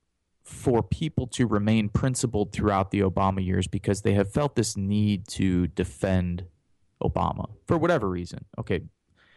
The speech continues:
I would say primarily because we have a crazy right wing that continues to attack him many times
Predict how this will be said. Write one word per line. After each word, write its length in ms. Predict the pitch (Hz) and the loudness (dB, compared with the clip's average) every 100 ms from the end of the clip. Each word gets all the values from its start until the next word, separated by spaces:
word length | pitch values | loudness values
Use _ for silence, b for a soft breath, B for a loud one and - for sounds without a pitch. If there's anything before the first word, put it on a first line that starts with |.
| b b b _ - | b b b _ -2
I 100 | 117 | 2
would 140 | 104 | 2
say 120 | 107 | 2
primarily 540 | 98 110 101 104 101 98 | 0 2 2 2 0 -2
because 360 | 92 95 92 | -6 -8 -8
we 100 | 98 | -4
have 200 | 95 90 | -2 -4
a 80 | 95 | -6
crazy 600 | - - 107 95 92 90 | -10 -4 -2 -2 -4 -4
right 260 | 85 92 - | -2 -2 -2
wing 260 | 95 90 | -2 -2
that 140 | 87 85 | -2 -4
continues 540 | 101 - 95 90 87 | -4 -2 0 0 -2
to 420 | - 104 98 95 - | -4 -2 0 0 -2
attack 460 | 107 - 95 92 - | -4 -2 -2 -2 0
him 320 | 90 87 92 - | -2 -2 -6 -4
many 340 | 110 101 101 | 0 2 2
times 480 | 98 92 90 90 | 2 2 4 0